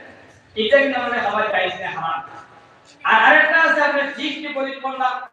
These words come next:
এটা আমাদের প্রচুর সুদ আছে। ভাই, আমার বুঝুন, কখন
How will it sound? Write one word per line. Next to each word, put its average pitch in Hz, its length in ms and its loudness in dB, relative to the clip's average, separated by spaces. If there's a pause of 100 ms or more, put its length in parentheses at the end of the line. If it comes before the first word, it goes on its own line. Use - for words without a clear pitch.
(720)
এটা 233 240 2
আমাদের 277 220 4
প্রচুর 262 400 -2
সুদ 202 200 -6
আছে। - 340 -6 (840)
ভাই, 208 200 6
আমার - 240 0
বুঝুন, 233 220 2
কখন 269 340 4